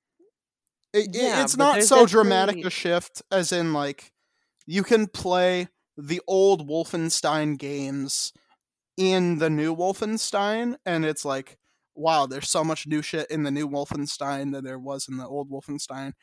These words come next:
Speaker 1: because you could literally play fucking Doom on a calculator. You, you can play Doom on a T I eighty-four. Um,
Speaker 2: Ye-, like, it's one of those things where I feel like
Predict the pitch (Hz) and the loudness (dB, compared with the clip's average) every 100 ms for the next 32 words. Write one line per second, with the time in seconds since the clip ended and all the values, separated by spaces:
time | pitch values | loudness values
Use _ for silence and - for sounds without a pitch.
0 | _ _ _ - 196 170 214 196 165 185 | _ _ _ -8 -6 -4 -4 -4 -2 -2
1 | 170 160 151 - 147 135 127 _ _ _ | 0 -2 -4 -4 -2 -2 -6 _ _ _
2 | - 165 160 139 135 143 - - 147 160 | -2 -2 0 -4 -6 -10 -16 -18 -6 0
3 | 202 180 156 143 143 _ 160 147 - 151 | 4 4 4 0 -6 _ -2 -2 -2 -4
4 | 147 110 101 87 - _ _ _ - 175 | -4 -12 -18 -20 -20 _ _ _ -8 -6
5 | 180 214 220 226 175 196 190 151 143 175 | 0 2 2 0 0 2 2 2 0 -2
6 | 156 147 131 147 120 - _ _ _ _ | -2 -4 -6 -8 -8 -10 _ _ _ _
7 | _ _ _ _ _ 156 151 143 139 135 | _ _ _ _ _ -6 -4 -4 -4 -6
8 | 185 170 _ - 180 170 202 262 262 220 | -8 -12 _ -10 -10 -8 -8 -6 -2 -2
9 | - 180 175 165 151 147 151 175 151 131 | -4 -8 -6 -4 -2 -2 -2 -4 -2 -2
10 | 120 - | -4 -10